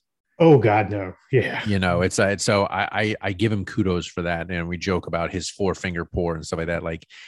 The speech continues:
Speaker 2: he can function at a level I cannot function at. And so that's why he's able to do that. He's able to drink at a stop sign and then keep driving, be perfectly fine.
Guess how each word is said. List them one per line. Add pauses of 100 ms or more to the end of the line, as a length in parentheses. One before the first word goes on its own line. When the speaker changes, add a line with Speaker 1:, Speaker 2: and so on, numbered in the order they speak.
(160)
Speaker 2:
he
can
function
at
a
level (340)
I
cannot
function
at. (880)
And
so
that's
why
he's
able
to
do
that.
He's
able
to
drink
at
a
stop
sign
and
then
keep
driving,
be
perfectly
fine.